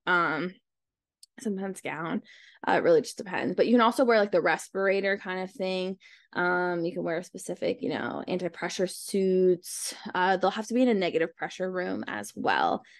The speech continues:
and with the door closed. So they can't leave. They can't leave.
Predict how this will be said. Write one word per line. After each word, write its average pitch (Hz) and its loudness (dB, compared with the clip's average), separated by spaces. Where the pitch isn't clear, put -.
and 185 2
with 185 0
the 190 2
door 180 2
closed. - -10
So 117 -2
they 202 4
can't 226 2
leave. 240 8
They 269 6
can't 381 4
leave. 381 6